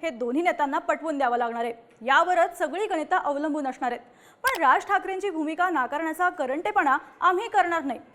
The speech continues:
आम्ही याकडं सकारात्मक दृष्टीनं बघू, असं संजय राऊत यांनी म्हटलंय. त्यामुळं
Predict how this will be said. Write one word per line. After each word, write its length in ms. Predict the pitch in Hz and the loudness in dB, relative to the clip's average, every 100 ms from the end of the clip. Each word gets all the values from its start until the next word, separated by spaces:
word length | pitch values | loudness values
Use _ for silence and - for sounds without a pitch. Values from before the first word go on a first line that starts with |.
| - | -6
आम्ही 240 | 233 294 | -4 0
याकडं 360 | 311 311 311 349 | 0 2 0 0
सकारात्मक 540 | 294 277 294 302 302 | -2 -2 -2 -2 -6
दृष्टीनं 420 | 294 302 330 330 | -8 -6 -4 2
बघू, 240 | 330 285 311 - - | 2 2 -6 -10 -6
असं 180 | - 381 | -2 0
संजय 340 | 392 370 403 392 | 0 0 0 4
राऊत 280 | 294 339 | 4 2
यांनी 220 | 311 247 240 | -2 -4 -6
म्हटलंय. 320 | 240 240 247 - - | -6 -4 -4 -6 -4
त्यामुळं 420 | 277 392 453 269 | 2 4 4 0